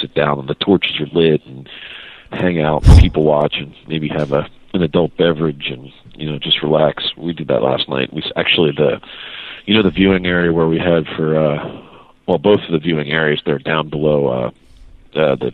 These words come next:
fish and chip store, and then the other one that were, we were for the tenth anniversary party. They were both open, which is unusual.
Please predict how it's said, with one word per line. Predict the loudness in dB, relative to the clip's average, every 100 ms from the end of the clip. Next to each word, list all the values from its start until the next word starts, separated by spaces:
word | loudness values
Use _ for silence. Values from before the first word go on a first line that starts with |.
| -6
fish | -6
and | -4
chip | -4 -2
store, | 0 0 0
and | -2
then | -6 -8
the | -8 -2
other | -2
one | -2 -6
that | -8
were, | -10 -16 -2
we | 2
were | 4 4 0
for | -4
the | -4 -4 -6 -16 -20 -20 -20 -4
tenth | -2 0
anniversary | -2 -2 -4 -6 -2
party. | -2 2
They | 2
were | 4
both | 2 2 2
open, | 2 2 -4 -10 _
which | -6 -4
is | -4
unusual. | -6 -6 -6 -4 -4